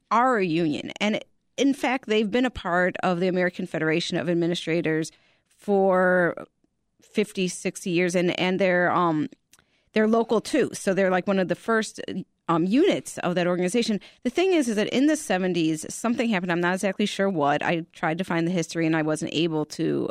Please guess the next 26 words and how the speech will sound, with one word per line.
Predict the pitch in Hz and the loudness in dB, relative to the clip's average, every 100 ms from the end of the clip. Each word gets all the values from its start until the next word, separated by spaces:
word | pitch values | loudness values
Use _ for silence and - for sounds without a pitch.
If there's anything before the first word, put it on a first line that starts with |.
| - - | -8 -2
but | 196 185 175 - - _ | 2 2 0 -4 -20 _
something | - - 392 392 | -6 -2 0 2
happened | 302 233 226 202 | 2 2 -2 -2
so | 202 | -2
that | 180 - | -2 0
they | 180 | 0
got | 180 160 - | 0 0 0
their | 170 160 | 0 0
collective | - 165 - 151 | -2 -4 -4 -2
bargaining | 156 151 165 143 | 0 0 0 0
rights | 127 135 - | 0 -2 -6
stripped. | - - - - _ - _ _ _ _ 185 | -14 -10 -10 -10 _ -20 _ _ _ _ 2
Um, | 196 190 180 175 156 - | 4 4 4 2 -2 0
and, | 196 196 190 196 185 - _ _ _ _ _ | 0 2 2 2 -2 -6 _ _ _ _ _
you | - | 2
know, | 247 | 4
without, | 240 247 - 311 320 - - _ _ _ _ _ - | 4 2 2 2 0 -4 -20 _ _ _ _ _ 0
you | 226 | 2
know, | 196 | 4
the, | 196 180 147 165 - | 4 2 0 -4 -8
the | - 202 | 0 2
ability | 190 208 240 196 160 | 4 4 4 2 0
to | 208 | -2
call | 170 - 190 196 208 | -4 0 2 4 4
the, | 190 180 180 175 175 156 | 4 2 4 4 2 0
the | 165 196 185 175 165 165 | -2 0 2 4 2 0